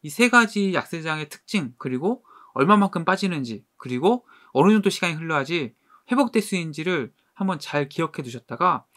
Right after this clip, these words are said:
만약에 뭐 특정 사건으로 인해서 갑자기 코스피가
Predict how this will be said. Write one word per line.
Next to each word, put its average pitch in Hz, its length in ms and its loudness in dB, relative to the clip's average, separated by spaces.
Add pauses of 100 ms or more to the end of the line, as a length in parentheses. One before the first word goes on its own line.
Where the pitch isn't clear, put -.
(260)
만약에 190 320 4
뭐 135 220 -2
특정 196 380 -4
사건으로 190 460 -4
인해서 131 400 -4
갑자기 - 320 -10
코스피가 160 680 -4